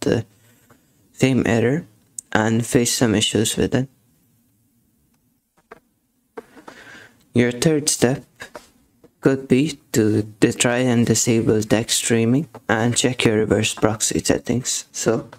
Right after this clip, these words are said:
what you're going to do is just go over to the three dots on the top right or your settings and then just disable text streaming with this little button over here. If you click it, it's going to disable, and if it is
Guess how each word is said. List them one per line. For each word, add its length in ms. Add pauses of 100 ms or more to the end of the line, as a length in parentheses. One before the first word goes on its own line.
what 240
you're 120
going 220
to 120
do 400
is 300
just 320
go 220
over 200
to 380
the 180
three 300
dots 520 (680)
on 140
the 100
top 300
right 340 (300)
or 180
your 140
settings 680 (200)
and 240
then 200
just 220
disable 560
text 400
streaming 540 (240)
with 180
this 220
little 260
button 320
over 220
here. 340 (260)
If 200
you 80
click 280
it, 220
it's 180
going 260
to 80
disable, 600 (140)
and 240
if 200
it 160
is 280